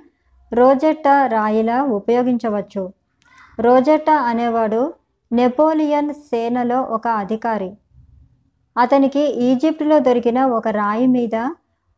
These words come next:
ఒకే విషయం మూడు లిపుల్లో రాసి ఉంది. దీనివల్ల ప్రాచీన ఈజిప్టు దేశపు లిపుల్ని చదవటానికి వీలయింది. విశ్వకవి రవీంద్రనాథ్ టాగోరు ఆదర్శప్రాయుడైన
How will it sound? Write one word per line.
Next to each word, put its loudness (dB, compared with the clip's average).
ఒకే 4
విషయం 0
మూడు 2
లిపుల్లో 0
రాసి -2
ఉంది. -4
దీనివల్ల 4
ప్రాచీన -4
ఈజిప్టు -4
దేశపు -2
లిపుల్ని -2
చదవటానికి -4
వీలయింది. -4
విశ్వకవి 2
రవీంద్రనాథ్ 0
టాగోరు -2
ఆదర్శప్రాయుడైన 0